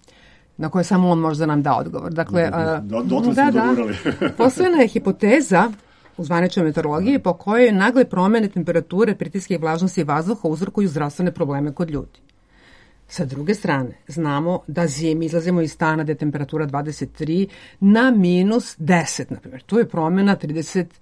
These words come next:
Speaker 1: stepeni u roku od minut, dva. Znači, nikome se ništa nije desilo zbog toga.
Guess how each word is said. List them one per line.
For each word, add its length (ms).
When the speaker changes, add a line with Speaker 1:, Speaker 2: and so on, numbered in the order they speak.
Speaker 1:
stepeni 680
u 140
roku 300
od 120
minut, 480
dva. 340
Znači, 320
nikome 420
se 140
ništa 300
nije 160
desilo 380
zbog 180
toga. 280